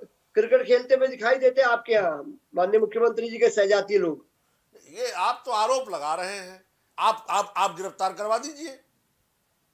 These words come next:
Speaker 2: हमने तो,
Speaker 1: भाई, तो
Speaker 2: हमने तो,
Speaker 1: कराएंगे,
Speaker 2: हमने तो कोई
Speaker 1: सरकार
Speaker 2: लोगों
Speaker 1: तुम्हारी
Speaker 2: पर
Speaker 1: है,
Speaker 2: हम नहीं किया।
Speaker 1: सरकार आपकी है।
Speaker 2: हमने तो कोई रहम नहीं किया। आप, आप ये,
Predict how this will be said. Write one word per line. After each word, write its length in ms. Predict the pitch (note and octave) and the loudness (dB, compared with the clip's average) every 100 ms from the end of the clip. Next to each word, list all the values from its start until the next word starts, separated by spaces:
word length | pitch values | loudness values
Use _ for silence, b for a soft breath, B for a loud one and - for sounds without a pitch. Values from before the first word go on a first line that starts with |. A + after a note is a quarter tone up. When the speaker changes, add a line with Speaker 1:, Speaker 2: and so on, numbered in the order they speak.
| _ _ _ - | _ _ _ -14
Speaker 2:
हमने 200 | F3 G#3+ | -10 -4
तो, 100 | - | 0
Speaker 1:
भाई, 140 | G3+ | 2
तो 60 | F#3+ | 2
Speaker 2:
हमने 140 | G#3 | 2
तो, 60 | A#3+ | 4
Speaker 1:
कराएंगे, 260 | G3 G3+ | 4 6
Speaker 2:
हमने 100 | A#3 | 4
तो 60 | A#3 | 2
कोई 100 | E3+ | 2
Speaker 1:
सरकार 140 | F#3 | 2
Speaker 2:
लोगों 180 | G3 G#3+ | 2 2
Speaker 1:
तुम्हारी 300 | A#3 A#3 C#4 | 4 4 4
Speaker 2:
पर 80 | G#3 | 2
Speaker 1:
है, 60 | F#3 | 0
Speaker 2:
हम 60 | |
नहीं 180 | G3+ A3 | -8 -12
किया। 240 | F#3+ C#4 | -8 -4
Speaker 1:
सरकार 320 | B3 E3 G3 G#3+ | -2 0 2 2
आपकी 320 | A3+ - C#4+ | 0 -4 -6
है। 300 | G#3+ - - _ _ _ - | -6 -8 -16 _ _ _ -12
Speaker 2:
हमने 240 | F#3 A#3+ | -4 -4
तो 100 | B3 | -4
कोई 200 | A3+ A3+ | -4 -4
रहम 180 | F#3+ G3+ | -4 -6
नहीं 180 | G3 G3 | -10 -12
किया। 240 | G3 C4 | -8 -4
आप, 300 | G#3 A3 G3+ | 0 -2 -2
आप 260 | F#3 A3+ - | -2 -2 -4
ये, 220 | A#3+ B3 | -12 -12